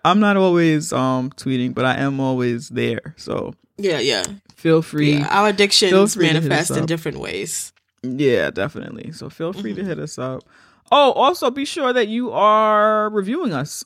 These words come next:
Speaker 1: on Apple Podcasts and wherever you can
Speaker 2: Yes.
Speaker 1: leave us stars. Feel free to talk to us on SoundCloud. We always read those. So even if sometimes I read it, I was like, "Well, there's nothing really here for me to respond to." And it doesn't have, like, a, I can't like your comment, but we're
Speaker 2: Yeah,
Speaker 1: reading them.
Speaker 2: exactly.
Speaker 1: So if you,
Speaker 2: Yeah.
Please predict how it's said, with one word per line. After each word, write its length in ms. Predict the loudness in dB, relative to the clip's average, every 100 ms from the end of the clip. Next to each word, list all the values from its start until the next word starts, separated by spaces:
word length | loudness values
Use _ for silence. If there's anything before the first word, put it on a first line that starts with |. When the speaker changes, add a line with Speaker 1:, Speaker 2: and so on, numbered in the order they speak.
| -6
Speaker 1:
on 260 | -2 -2 -2
Apple 240 | -2 -2
Podcasts 640 | 0 2 2 2 2 2
and 140 | -2 -2
wherever 200 | -2 0
you 140 | -2
can 140 | -4 -4
Speaker 2:
Yes. 40 |
Speaker 1:
leave 180 | -4 -2
us 100 | -4
stars. 520 | -2 2 4 2 0
Feel 180 | -2 -6
free 180 | -4 -6
to 80 | -6
talk 300 | -2 -4 -2
to 180 | -4 -2
us 180 | -2 -4
on 240 | -4 -4
SoundCloud. 720 | -4 -2 -2 -2 0 2 2
We 160 | 2 0
always 400 | 4 6 6 4
read 220 | -4 -2
those. 360 | 0 0 0 -2
So 160 | -4 -4
even 320 | -4 -4 -6
if 80 | -4
sometimes 380 | -2 2 2 4
I 40 |
read 260 | 2 4 2
it, 40 |
I 80 | 2
was 100 | 0
like, 80 | -2
"Well, 60 |
there's 140 | -2 -4
nothing 220 | -4 -2
really 200 | 0 0
here 160 | 0 -4
for 80 |
me 140 | -6 -8
to 80 | -10
respond 420 | -6 -4 -4 -2
to." 200 | -4 -2
And 80 | -2
it 80 |
doesn't 280 | -2 -4 -4
have, 220 | -4 -4
like, 180 | -4 -6
a, 280 | -8 -8 -10
I 60 | -10
can't 240 | -4 -4
like 240 | 0 0 0
your 80 | -4
comment, 440 | -2 -2 -4 -2
but 180 | 0 2
we're 120 | 2
Speaker 2:
Yeah, 60 | 2
Speaker 1:
reading 260 | 2 2
them. 100 | 0
Speaker 2:
exactly. 160 | -4 -6
Speaker 1:
So 300 | -2 0 0
if 140 | -2 -6
you, 140 | -4
Speaker 2:
Yeah. 200 | -2 -2